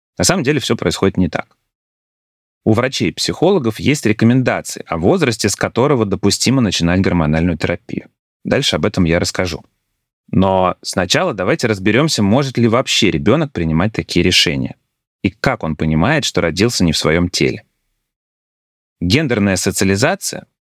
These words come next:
то есть усвоение правил поведения, связанных с полом, начинается у ребёнка с рождения. По мере взросления человек знакомится с гендерными нормами, принятыми в обществе. И к трём годам он уже понимает разницу между мальчиками и девочками.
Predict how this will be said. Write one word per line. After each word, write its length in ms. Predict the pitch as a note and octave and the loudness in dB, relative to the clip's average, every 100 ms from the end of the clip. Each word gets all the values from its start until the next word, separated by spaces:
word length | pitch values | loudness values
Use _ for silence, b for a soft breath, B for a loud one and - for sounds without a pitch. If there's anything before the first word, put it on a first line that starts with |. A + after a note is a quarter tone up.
| _ | _
то 100 | G2+ | -2
есть 200 | F#2 - | -2 -2
усвоение 640 | G#2+ G2 G2+ A#2 A#2 E2 | 0 2 0 2 0 0
правил 360 | D#2 G2 E2+ C#2+ | -2 -2 -2 -4
поведения, 560 | D#2+ D#2+ F#2 D3 C#3 | -2 0 2 2 2
связанных 540 | F2+ - G2 G#2 G2+ G2+ | -2 -2 -2 2 0 0
с 100 | - | -8
полом, 480 | _ G#2 C#2 C2 - _ _ _ _ | _ 0 0 -6 -10 _ _ _ _
начинается 460 | F2 - E3+ G3 | 0 2 0 0
у 20 | G2+ | -2
ребёнка 360 | F2+ C#3 D3+ | 0 0 0
с 100 | C3+ | -2
рождения. 560 | G2+ A2+ F#2+ E2+ C2+ - _ _ _ _ _ _ _ _ _ | 0 -2 -2 -2 -2 -10 _ _ _ _ _ _ _ _ _
По 60 | |
мере 240 | A2+ A2 G2 | -2 0 -2
взросления 580 | F2 G2 - D#3 F3+ A#2 | -2 -4 0 2 2 0
человек 320 | G#2 F#2+ C#3+ | 0 0 2
знакомится 500 | G#2 F#2 C3 B2 G2 | -2 0 0 0 -2
с 40 | |
гендерными 520 | F#2 G#2 F#2 E2 D#2+ | 0 0 -2 -2 0
нормами, 440 | E2 C3+ F3+ D3+ C3+ | 2 2 2 2 2
принятыми 500 | A#2 A#2 C3+ A#2+ A2 | 2 0 2 2 2
в 120 | G2 | 2
обществе. 500 | G2 - - - - _ _ _ _ | 0 0 -6 -8 -16 _ _ _ _
И 80 | - | -6
к 60 | - | -2
трём 280 | B2 G#2+ | -2 -2
годам 380 | E2 D#2+ A2+ G3+ | -2 -2 0 0
он 140 | - G#3+ | 2 2
уже 140 | C3+ | 2
понимает 400 | A#2 G#2+ A2 C3+ | 2 4 4 2
разницу 360 | - A#2+ A2+ - | -2 -2 -2 0
между 200 | F2+ E2 | 0 2
мальчиками 500 | E2 G#2 - - G2 | 0 0 0 2 2
и 40 | |
девочками. 500 | F2+ D#2 - - - | 2 -2 -4 -10 -12